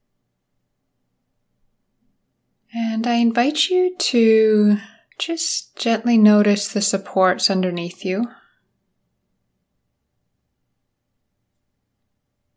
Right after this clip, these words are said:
Just notice where your body is contacting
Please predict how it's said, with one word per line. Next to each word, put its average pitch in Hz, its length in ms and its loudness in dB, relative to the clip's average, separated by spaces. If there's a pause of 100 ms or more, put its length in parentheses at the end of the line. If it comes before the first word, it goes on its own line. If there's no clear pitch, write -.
(180)
Just - 260 -8
notice 196 400 -2
where 190 120 -4
your 180 160 -2
body 180 680 -4
is 175 200 -8
contacting 185 1160 -6